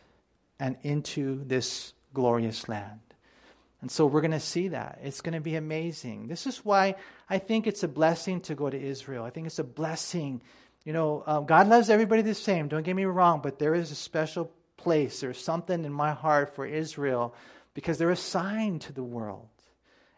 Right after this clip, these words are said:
And God made these promises, uh, this Davidic covenant that he will bring to pass.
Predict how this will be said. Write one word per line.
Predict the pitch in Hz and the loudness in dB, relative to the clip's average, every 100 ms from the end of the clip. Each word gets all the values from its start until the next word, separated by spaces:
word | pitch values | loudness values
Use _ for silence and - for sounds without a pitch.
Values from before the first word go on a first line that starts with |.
| - | -8
And | 151 151 | -4 4
God | 165 190 196 180 156 | 6 6 4 0 -10
made | 170 170 185 180 | -4 2 2 2
these | 170 - | -2 -6
promises, | - - 165 185 190 - 214 226 - - - - _ _ _ _ - | -8 0 2 4 0 -4 -4 -4 -6 -12 -16 -20 _ _ _ _ -4
uh, | 151 | -2
this | 139 151 135 | -2 -6 -2
Davidic | 151 131 175 196 185 | -2 2 6 6 4
covenant | - - 180 175 208 214 220 180 | -4 -4 -2 -2 -4 -4 -6 -4
that | 143 135 | -4 -4
he | - 190 | -6 -4
will | 180 175 175 | -2 2 2
bring | 165 151 151 151 | 2 -2 -6 -6
to | 151 | -8
pass. | 143 - 143 143 135 131 _ - - | -12 -12 -12 -10 -12 -16 _ -20 -20